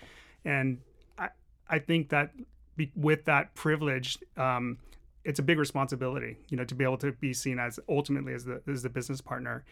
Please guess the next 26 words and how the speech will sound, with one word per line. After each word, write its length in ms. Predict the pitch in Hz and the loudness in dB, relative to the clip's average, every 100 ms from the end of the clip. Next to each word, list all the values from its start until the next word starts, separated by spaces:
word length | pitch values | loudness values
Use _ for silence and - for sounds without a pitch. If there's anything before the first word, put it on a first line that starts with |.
| - - - | -20 -16 -2
You 60 | 151 | 0
know, 40 | |
for, 220 | 151 147 - | 2 0 2
for 140 | 151 | 4
me, 180 | 147 151 | 8 8
what 120 | 143 | 6
I've 120 | 139 | 6
been 120 | 135 135 | 4 4
doing 240 | 139 135 | 4 4
is 100 | 127 | 2
trying 260 | - 131 131 | 2 2 2
to 120 | 131 | 0
do, 240 | 127 127 | 0 2
like, 160 | 123 120 226 160 - | 0 -2 -8 -12 -6
you 80 | 127 | -4
know, 160 | 139 - 165 | -4 -6 -4
for 140 | 143 | -2
example, 300 | 123 127 120 | 0 -2 0
like, 200 | 127 117 | -2 -2
a, 140 | 127 127 | -4 -4
we 100 | 131 | -4
call 180 | 139 | -4
it 120 | 131 139 | -4 -2
business 280 | 127 131 | -2 -2
process 480 | - 139 127 - 147 | -4 -2 -2 -2 -2
review, 340 | 160 160 180 | -2 0 0